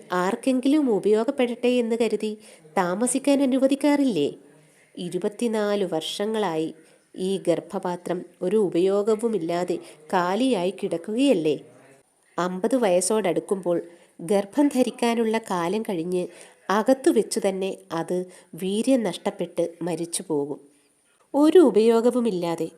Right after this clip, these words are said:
ഒരു അനാവശ്യ വസ്തുവായി അതിനെ ഒരുപാട് കാലം ചുമന്നുകൊണ്ട് കഴിയണം. മറ്റുള്ളവർ എന്താ പറയുകയെന്ന് ചിന്തിച്ചോ?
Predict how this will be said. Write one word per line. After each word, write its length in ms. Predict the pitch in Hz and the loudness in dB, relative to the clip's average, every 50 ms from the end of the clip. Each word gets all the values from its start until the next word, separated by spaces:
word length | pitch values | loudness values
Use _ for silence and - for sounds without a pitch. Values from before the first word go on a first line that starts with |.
| - _ _ - - | -20 _ _ -2 2
ഒരു 180 | 254 302 320 | 2 2 4
അനാവശ്യ 580 | 320 262 214 196 202 202 208 220 233 - - 262 | 2 0 2 0 0 -2 -2 -2 -4 -2 -2 0
വസ്തുവായി 720 | 208 175 160 - - - - 208 190 185 175 180 190 190 | 0 0 -4 -4 -4 -4 -4 -2 0 0 -2 0 -2 -2
അതിനെ 440 | 180 156 - - 160 170 170 175 175 - - - - - - | -2 -2 -4 -4 -4 -4 -4 -6 -6 -10 -18 -20 -20 -8 -2
ഒരുപാട് 680 | 233 254 269 269 285 277 294 294 294 294 302 311 311 320 | 2 2 4 4 4 4 4 4 4 6 6 6 6 6
കാലം 480 | 320 - 254 202 190 185 196 202 208 202 | 4 4 2 2 2 2 0 -2 -4 -4
ചുമന്നുകൊണ്ട് 640 | - 196 180 175 175 185 208 226 214 190 165 160 185 | -6 -6 -4 -6 -6 -4 -4 -4 -2 -4 -4 -4 -6
കഴിയണം. 480 | 180 185 160 151 147 147 156 151 151 - - - - - _ _ _ - - - - - - _ 160 | -6 -6 -6 -6 -2 -2 -2 -4 -4 -10 -14 -20 -20 -20 _ _ _ -20 -20 -20 -20 -20 -20 _ -12
മറ്റുള്ളവർ 640 | 180 190 202 196 196 - - 233 269 277 269 277 262 | -8 -8 -8 -8 -8 -14 -8 -2 0 2 2 2 2
എന്താ 380 | 220 190 185 185 185 - 254 262 262 254 | 0 -2 -2 -4 -4 -4 -4 -4 -2 -4
പറയുകയെന്ന് 640 | 208 170 170 175 196 214 214 240 247 240 240 240 | -4 -4 -2 -2 -2 -2 -2 -2 -2 -2 -2 -2
ചിന്തിച്ചോ? 640 | 233 - - 175 160 160 165 170 - - 214 170 | -4 -4 -6 -6 -8 -8 -10 -8 -8 -6 -6 -8